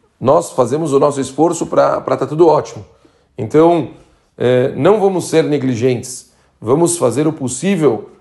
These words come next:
pra que a gente sempre fique bem, e se a gente sabe de alguém, às vezes, sabe quando uma, às vezes uma criança fala, "Tô com isso, tô com aquilo", não, não é nada, não, é complicado falar "não é nada". Se você tem uma oportunidade de fazer o bem pra alguém, poder ajudar essa pessoa a se sentir melhor, faça a sua parte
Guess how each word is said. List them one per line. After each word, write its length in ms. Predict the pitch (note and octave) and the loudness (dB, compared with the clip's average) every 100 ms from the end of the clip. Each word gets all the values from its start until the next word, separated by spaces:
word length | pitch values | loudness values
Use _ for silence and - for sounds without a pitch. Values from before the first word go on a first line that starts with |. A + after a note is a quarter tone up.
| _ | _
pra 140 | - A#2 | -6 -4
que 80 | B2 | -4
a 60 | |
gente 260 | A2+ C3+ B2+ | -6 -6 -6
sempre 300 | C#3 D3 C3+ | -6 -6 -6
fique 260 | C3+ C3 | -8 -8
bem, 380 | B2 C3 E3 E3 - _ _ | -2 0 0 -4 -14 _ _
e 40 | - | -6
se 80 | G#2+ | -4
a 60 | |
gente 220 | A2+ C#3 | -2 -2
sabe 180 | - C#3 | 0 0
de 60 | B2+ | 0
alguém, 180 | A#2 C3 | -2 -2
às 100 | B2 | -2
vezes, 380 | C3 A#2 - _ _ | -4 -6 -10 _ _
sabe 220 | - D#3 | -4 -2
quando 160 | C#3 C3 | 0 0
uma, 300 | - A#2+ A#2+ | 0 -2 -2
às 200 | A2+ A2 | -2 -4
vezes 80 | B2+ | -4
uma 140 | C3 | -4
criança 340 | B2+ A#2+ B2+ | -2 -4 -2
fala, 160 | A#2+ B2+ | 0 0
"Tô 160 | - D#3 | -2 -4
com 140 | D3+ | -2
isso, 120 | D#3 | -2
tô 120 | D3+ | -2
com 60 | C#3 | -2
aquilo", 140 | D3+ | -2
não, 280 | E3 F3 E3+ | 0 0 0
não 80 | D#3+ | 2
é 80 | E3+ | 2
nada, 480 | D3+ C#3+ G#2 - - | 2 -2 -2 -6 -6
não, 220 | - - | -8 -8
é 20 | |
complicado 480 | F2 - D3+ F3+ D3 | -10 -10 -2 0 0
falar 180 | - B2+ | 0 -2
"não 100 | A#2+ | 0
é 40 | |
nada". 380 | A#2+ A#2 A2+ - - _ _ | -2 -2 -4 -8 -18 _ _
Se 160 | - - | -18 -10
você 160 | A2+ A2 | -10 -6
tem 100 | C#3+ | -4
uma 100 | B2 | -4
oportunidade 480 | - B2 A2+ B2+ | -4 -4 0 0
de 60 | A#2 | 0
fazer 200 | A2+ A2 | -4 -4
o 40 | |
bem 200 | B2+ C3 | -2 -2
pra 100 | C#3+ | 0
alguém, 320 | A#2 A#2 A#2 A2 | -2 -2 -6 -6
poder 220 | G#2+ B2 | -4 -4
ajudar 260 | A#2+ A2 | -4 -2
essa 160 | B2 A2+ | -4 -4
pessoa 280 | A2 A2+ A2+ | -8 -4 -4
a 20 | |
se 100 | - | -4
sentir 340 | - A2 G2+ | -10 -8 -6
melhor, 460 | A2+ G#2+ C3 D3 - - - _ _ - | -4 0 0 0 -4 -20 -20 _ _ -4
faça 280 | A#2+ B2 | -2 -2
a 40 | A2+ | -2
sua 160 | A2+ | -4
parte 440 | - B2 B2+ - | 0 2 0 -6